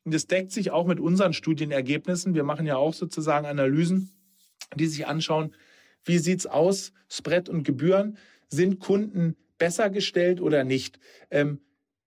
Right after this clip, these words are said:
wann macht's denn Sinn, auf Xetra zu handeln? Ja, also sozusagen im, im, im, im großen Orderbuch, wo die Institutionellen sich tummeln. Ähm, da macht's Sinn, wenn ich enorm große Stückzahlen handle. Also wenn ich Hunderttausend oder Hunderttausende oder Millionen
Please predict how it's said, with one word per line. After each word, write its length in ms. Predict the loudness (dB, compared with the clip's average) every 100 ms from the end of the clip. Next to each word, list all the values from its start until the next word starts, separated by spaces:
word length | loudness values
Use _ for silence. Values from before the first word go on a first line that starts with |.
| _
wann 360 | -6 0 0 0 0
macht's 280 | 0 0 0
denn 160 | 0 2
Sinn, 160 | 2
auf 180 | 2 -2
Xetra 400 | 0 0 2 -2
zu 200 | 0 2
handeln? 400 | 2 2 0 -4 -2
Ja, 160 | 2
also 160 | 2 0
sozusagen 260 | 0 0
im, 140 | 0 -2
im, 260 | -2 -2
im, 140 | -4 -4
im 140 | -4
großen 380 | 2 2 2 0
Orderbuch, 520 | 0 2 2 2 0
wo 80 | 0
die 120 | 2
Institutionellen 760 | 2 0 -4 -4 -2 0 2 2
sich 160 | 0 -2
tummeln. 360 | 2 2 0 -8 -20 -16 -2
Ähm, 280 | 0 0 -6 _
da 180 | 0 2
macht's 260 | 0 0
Sinn, 140 | 0 2
wenn 120 | 2
ich 140 | 2
enorm 520 | 0 0 2 2 2 2
große 360 | 0 0 -2
Stückzahlen 600 | -2 -2 0 -2 -2 -4
handle. 340 | -8 -8 -8 -4
Also 220 | 0 2
wenn 100 | 0
ich 160 | -2 -6 _ _ _ _ -2
Hunderttausend 760 | 2 4 2 2 4 4 2 0
oder 260 | 2 2
Hunderttausende 960 | 4 4 2 0 0 2 2 0 -2 0
oder 200 | 2 2
Millionen 920 | 2 4 6 6 4 4 2 0